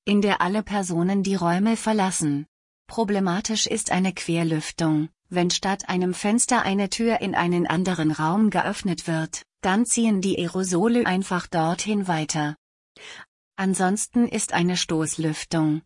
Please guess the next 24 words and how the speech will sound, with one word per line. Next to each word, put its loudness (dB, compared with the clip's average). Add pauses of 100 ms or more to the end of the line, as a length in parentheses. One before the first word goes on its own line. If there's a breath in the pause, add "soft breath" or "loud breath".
(140)
also 0
das -2
Lüften 0
durch -2
eine 2
oder 0
mehrere 2
Fenster -2
in -4
einem 0
Raum, 0 (220)
ebenfalls 0
eine 0
gute 0
Lösung. 2 (420)
Fünf 0
bis -4
zehn 2
Minuten 0
reichen. 0 (400)
Es 0
macht 0
keinen 0
Sinn, 0